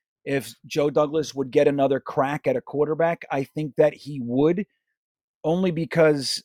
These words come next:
I think that the rest of the team is going to look, uh, significantly improved. Now, if they're not, like, let me rephrase that and say, if the team, you can see that Zach is the problem,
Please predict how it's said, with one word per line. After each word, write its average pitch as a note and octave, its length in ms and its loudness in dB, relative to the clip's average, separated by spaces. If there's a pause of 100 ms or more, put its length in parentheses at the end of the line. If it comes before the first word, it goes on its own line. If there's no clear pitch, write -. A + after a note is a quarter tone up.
I C3+ 160 0
think D3 320 -6
that C#3+ 240 -2
the C3 80 -2
rest C#3+ 320 2
of D3+ 80 -4
the C3+ 80 0
team C#3 520 -2
is A#2+ 160 -4
going C3 360 2
to C3+ 160 -8
look, C3+ 480 4 (680)
uh, A#2+ 280 0
significantly C3 720 -2
improved. A#2+ 420 0
Now, C#3+ 300 4
if E3 200 2
they're E3+ 200 6
not, D#3+ 440 0 (380)
like, A#3+ 260 6
let G#3+ 140 2
me C4 80 4
rephrase F3+ 540 2
that B2+ 160 -2
and B2 100 -10
say, C#3 260 -4
if A3+ 260 4
the E3+ 160 0
team, C#3+ 500 -4 (320)
you F3 160 -4
can F3+ 200 -2
see F#3+ 340 -2
that D#3 260 2
Zach D3 360 2
is C#3+ 200 -6
the - 80 -6
problem, D3 580 -2